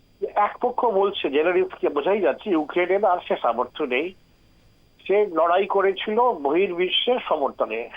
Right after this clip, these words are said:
বাইডেন প্রশাসন বলেছিল, "লড়াই করো, আমরা আছি, প্রচুর টাকা দিয়েছে, অস্ত্রশস্ত্র দিয়েছে।" এবং ইউরোপিয়ান ইউনিয়নের অনেক দেশ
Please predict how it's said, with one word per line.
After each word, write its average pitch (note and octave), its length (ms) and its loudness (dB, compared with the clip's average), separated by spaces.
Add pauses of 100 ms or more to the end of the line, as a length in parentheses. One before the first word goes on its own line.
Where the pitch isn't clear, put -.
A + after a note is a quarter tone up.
(120)
বাইডেন D3+ 440 0
প্রশাসন F3 380 -2
বলেছিল, D#3 400 -2
"লড়াই C#3 420 2
করো, D#3 200 0
আমরা B2+ 300 0
আছি, B2+ 300 0
প্রচুর C3+ 360 -2
টাকা D3 280 2
দিয়েছে, B2+ 360 0
অস্ত্রশস্ত্র C3+ 580 -2
দিয়েছে।" G#2 340 -4 (720)
এবং A3 180 2
ইউরোপিয়ান A3+ 440 4
ইউনিয়নের G#3+ 600 2
অনেক F#3 360 0
দেশ E3 260 0